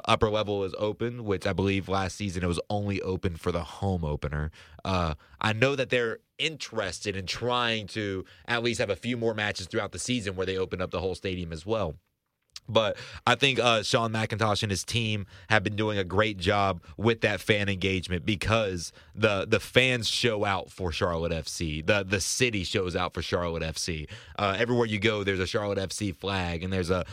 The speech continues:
there's a, like, Your Highness with the Queen, some, uh, like, anywhere. I remember when they, when they, uh, the home opener last season when they threw up the Queen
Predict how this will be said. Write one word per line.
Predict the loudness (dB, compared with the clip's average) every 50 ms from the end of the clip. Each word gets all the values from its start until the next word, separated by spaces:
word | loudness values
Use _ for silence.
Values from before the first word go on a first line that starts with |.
| -14 -8 -4
there's | -2 -2 -2 -2 0
a, | 0 0 0 0
like, | -2 -2 -4 -4 -2
Your | -2 -2 0
Highness | 0 -2 -4 -4 -4 -6 -4 -2
with | -2 -2
the | -2 -4
Queen, | -8 -6 -4 -4 -2 -2 -2 -4 -4
some, | -4 -4 -4 -4 -2 -2
uh, | 0
like, | 0 0 0 0 -2
anywhere. | -2 -2 0 0 -2 -2 -2 0 0
I | 0
remember | 0 2 2 2 2
when | 0 0 0
they, | -2 -2 -4 -6 -10 -16 -20 -8 -6
when | -2 0
they, | 0 0 0 -2 -6 -10 -6
uh, | -4 -2 -2 -2 -4 -4 -8 -10 -14 _ _ _ _ _ -2
the | 0 0 0
home | 2 0 0 2 2
opener | 2 2 0 0 0 0
last | -2 -2 -2 -4 -4
season | -6 -4 -4 -2 -2
when | -2 -4
they | -4 -4 -6 -6 _ _ _ _
threw | -2 0 2 2
up | 2 0 -2 -4
the | -8 -8
Queen | -6 -6 -6 -6 -6 -8 -10 -14